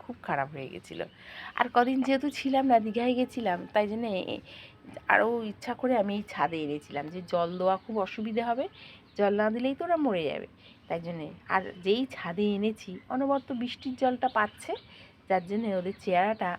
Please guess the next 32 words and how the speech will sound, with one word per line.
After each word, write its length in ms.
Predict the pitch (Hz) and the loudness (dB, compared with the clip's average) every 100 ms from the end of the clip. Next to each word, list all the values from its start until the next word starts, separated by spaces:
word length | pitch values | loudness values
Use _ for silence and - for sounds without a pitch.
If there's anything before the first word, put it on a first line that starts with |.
| - 202 | 0 0
আবার 180 | 208 233 180 | 2 2 0
আগের 220 | 156 151 | -2 -6
মতো 160 | 147 - - | -6 -6 -8
ফিরে 220 | - - - | -10 -12 -12
গেছে। 240 | - - - - - - - - - - - - - - | -14 -18 -18 -20 -20 -20 -20 -20 -20 -20 -20 -20 -2 2
আর 80 | 214 202 | 4 2
এইখানে 320 | 208 254 254 247 | -2 -2 0 0
দেখুন, 240 | 240 415 - - - - - - - - - - 226 | -2 -6 -8 -14 -20 -20 -20 -20 -20 -20 -20 -4 0
বেশ 160 | 262 - | 2 0
কিছু 180 | 277 294 285 | -4 -4 -2
কলমি 300 | 240 233 254 254 | 0 2 2 0
শাক 200 | 254 214 - | -2 -4 -4
খুব 120 | 302 - | -8 -6
সুন্দরভাবে 640 | - 233 226 240 247 190 202 190 | -4 -2 0 -2 -2 0 2 2
বড় 140 | 147 147 | 2 2
হয়েছে, 280 | 175 175 196 202 208 - | -2 -4 -2 -4 -4 2
তার 160 | 196 - | 2 2
সাথে 200 | 196 208 185 | -4 -2 0
বড় 140 | 175 180 | 2 2
হচ্ছে 220 | 208 - 233 - - | -2 -2 0 2 2
আদা 180 | 185 196 175 | 6 6 4
গাছ। 200 | 131 95 - 104 - - - - - - - 240 | 0 -4 -14 -18 -18 -18 -16 -14 -16 -12 8 10
আদা 160 | 233 247 | 12 10
রান্না 340 | 240 226 240 240 | 10 8 8 6
করতে 240 | 262 - 269 | 4 2 0
গিয়ে 160 | 233 254 | 2 2
দেখি 300 | 254 - 233 214 208 190 | 2 2 0 4 8 10
আদা 140 | 180 202 | 10 8
গাছে 300 | 214 220 233 202 180 - - - - - | 6 2 0 2 0 -4 -18 -20 -18 -4
ওই 60 | 214 190 | -2 0
যে 100 | 208 202 - - - - | 0 -2 -6 -16 -18 -10
ছোট 160 | 247 | -8